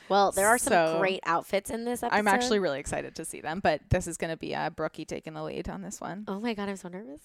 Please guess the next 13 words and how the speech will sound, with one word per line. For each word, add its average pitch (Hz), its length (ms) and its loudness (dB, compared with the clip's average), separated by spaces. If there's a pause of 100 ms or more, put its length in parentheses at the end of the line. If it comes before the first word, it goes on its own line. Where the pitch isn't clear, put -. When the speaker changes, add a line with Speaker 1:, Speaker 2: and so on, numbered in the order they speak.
Speaker 1:
<laughs> - 600 0 (880)
Speaker 2:
Take 202 160 2
it 208 80 0
away. 190 420 2
Take 214 200 2
me 220 100 0
on 202 80 0
this 190 180 -2
Sex 190 240 0
and 196 100 -6
the 185 60 -4
City 185 220 -4
tour. 170 360 -4